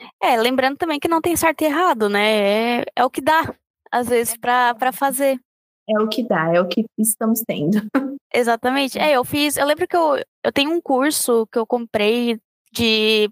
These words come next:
Speaker 1: escrita criativa, que o professor fala sobre isso também, de se dedicar um pouco por, por dia no livro e tal.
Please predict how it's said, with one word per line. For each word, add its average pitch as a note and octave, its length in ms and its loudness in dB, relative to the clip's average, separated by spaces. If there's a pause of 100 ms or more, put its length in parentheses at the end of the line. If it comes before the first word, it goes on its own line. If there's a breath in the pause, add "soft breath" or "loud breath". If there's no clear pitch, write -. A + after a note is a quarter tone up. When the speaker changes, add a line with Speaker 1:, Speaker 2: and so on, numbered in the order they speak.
Speaker 1:
escrita B3 600 0
criativa, A#3+ 720 0 (720 loud breath)
que A#3+ 600 2
o G#3+ 40 -6
professor C4 380 0
fala C#4 360 0
sobre A3+ 320 0
isso A#3 160 2
também, A3+ 180 0
de G#3 60 -2
se A#3 240 2
dedicar A3 440 -2
um A#3 100 -4
pouco A#3 300 -4
por, B3 140 -2 (360)
por B3 160 2
dia A3 420 2
no A#3 140 -2
livro A3+ 340 0
e G#3+ 60 -8
tal. G#3 300 0